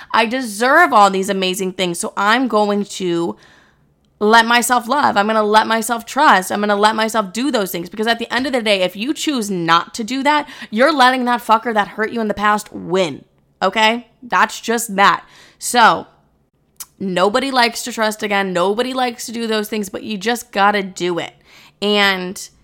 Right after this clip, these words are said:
you're really never gonna know if someone's trustworthy until, so I always say, give them the benefit of the doubt until proven wrong, okay? So I give everybody the benefit of the doubt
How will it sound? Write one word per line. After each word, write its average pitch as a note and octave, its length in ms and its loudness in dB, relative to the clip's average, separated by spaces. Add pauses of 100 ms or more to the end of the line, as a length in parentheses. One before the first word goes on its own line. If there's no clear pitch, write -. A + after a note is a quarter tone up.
(400)
you're B3+ 220 -2
really G#4+ 300 -2
never A3 300 4
gonna G#3 180 0
know F#3 320 2
if F#3 120 -8
someone's E3+ 420 -6
trustworthy G#3 1000 -4 (1500)
until, G3+ 880 0 (320)
so - 180 -10
I D4 160 6
always F4 220 2
say, C#4+ 140 -2
give B3+ 180 -2
them D4+ 100 -2
the D4+ 80 -2
benefit A#3+ 320 2
of A#3 80 -2
the G#3+ 80 -2
doubt F#3+ 220 4
until F#3+ 240 -2
proven E3+ 400 -4
wrong, E3 280 -8
okay? G3+ 240 0
So G#3+ 180 -2
I C4 300 8
give B3+ 240 -2
everybody G3+ 500 2
the F#3+ 120 -4
benefit A3+ 360 0
of G3+ 100 -4
the G3 60 -6
doubt F3+ 340 2